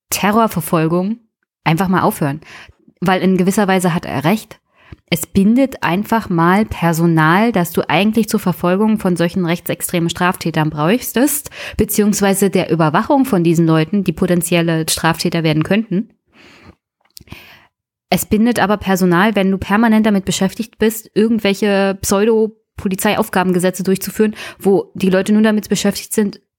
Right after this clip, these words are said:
irgendwelche Datenüberwachung zu machen. Wir hatten in Brandenburg dieses Thema während der, äh, während hier bei uns die rot-rote Landesregierung das Polizeiaufgabengesetz gemacht hat und auch da hat der Polizeisprecher gesagt, also,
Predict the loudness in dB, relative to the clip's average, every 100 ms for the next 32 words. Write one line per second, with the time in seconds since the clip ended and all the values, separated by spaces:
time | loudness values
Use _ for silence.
0 | _ 0 2 0 0 0 0 0 2 2
1 | 0 -2 -2 -2 -4 -6 -10 _ _ _
2 | _ _ _ -16 -16 -16 -20 _ _ -6
3 | -2 0 0 2 2 0 0 2 2 0
4 | 0 -2 -2 0 0 2 2 2 2 0
5 | 0 0 0 -4 -4 -8 -4 -2 -2 0
6 | 0 2 0 2 0 -2 -8 0 0 2
7 | 0 0 -6 -4 -2 0 0 0 0 -2
8 | -2 0 0 0 0 2 2 2 0 -8
9 | -20 -18 -8 -4 0 0 2 0 0 0
10 | 2 2 0 0 0 2 0 -2 -4 -2
11 | 0 0 0 -2 -6 -4 -4 0 -2 0
12 | 0 2 0 -2 -2 -2 0 0 -2 -2
13 | -2 -2 -4